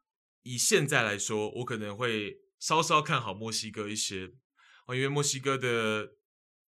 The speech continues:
几个中流砥柱都还在队，包括了 Alvarez、Jimenez 这些球员呢，都还会是墨西哥的主力。那在各自的俱乐部呢，也都还是主力这样子的，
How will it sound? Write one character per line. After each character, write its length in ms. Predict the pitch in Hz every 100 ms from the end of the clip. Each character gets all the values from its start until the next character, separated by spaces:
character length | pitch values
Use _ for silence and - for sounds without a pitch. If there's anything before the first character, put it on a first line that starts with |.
| _
几 240 | - 117 110
个 180 | 123
中 220 | 113 165 170
流 180 | 139
砥 160 | 139 104
柱 200 | - 139
都 80 | 127
还 180 | - 107
在 160 | 127
队， 440 | 113 147 110 - _ _
包 160 | - 117
括 220 | 117 127
了 100 | 120
Alvarez、 720 | 104 107 123 135 131 120 - - _
Jimenez 560 | 127 135 147 135 - - _ _ _
这 120 | -
些 60 | 202
球 260 | 175 143 143
员 180 | 127
呢， 160 | 123 120
都 140 | 139
还 180 | 143 120
会 160 | 123 143
是 120 | 139
墨 160 | 143 135
西 200 | - 131
哥 220 | 131 127
的 80 | 123
主 260 | - 110
力。 320 | 123 127 - -
那 160 | 127 123
在 320 | 135 123 117
各 160 | 135
自 100 | 143
的 60 | 151
俱 160 | 143 160
乐 100 | 143
部 220 | 143 139
呢， 100 | 117
也 160 | 110
都 200 | 107 143
还 200 | 151 113
是 400 | 107 - 135 120
主 280 | 110 120 104
力 180 | 139 135
这 140 | 117
样 180 | 127 113
子 140 | 107 104
的， 400 | 110 98 92